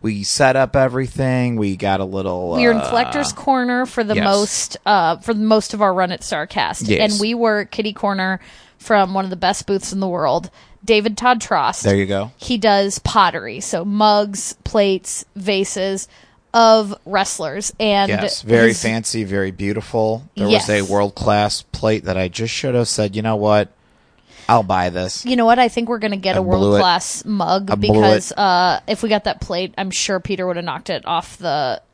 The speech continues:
Speaker 2: wall.
Speaker 1: That, you know what? That's pretty true. That's
Speaker 2: Um,
Speaker 1: pretty true.
Speaker 2: but check out his work. Follow at David Todd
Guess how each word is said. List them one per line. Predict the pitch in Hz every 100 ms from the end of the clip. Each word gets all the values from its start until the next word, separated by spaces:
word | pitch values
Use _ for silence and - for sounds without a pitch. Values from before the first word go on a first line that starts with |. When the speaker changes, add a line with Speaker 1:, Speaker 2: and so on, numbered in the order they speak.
| _
Speaker 2:
wall. | 202 110 107 95 -
Speaker 1:
That, | - 170 180 220
you |
know | 196
what? | 175 170 -
That's | 160 -
pretty | - 104
true. | - 98 95 101 233
That's | 170 107
Speaker 2:
Um, |
Speaker 1:
pretty | 104 98
true. | - 95 98 -
Speaker 2:
but | 226 240 - -
check | 311 302
out | 311 269
his | 277 233
work. | 214 208 214 -
Follow | - 233 226 226 226 226 226 - - _ -
at | 226 208 - 196
David | 233 247 202 175 170 - _
Todd | - - 214 185 160 -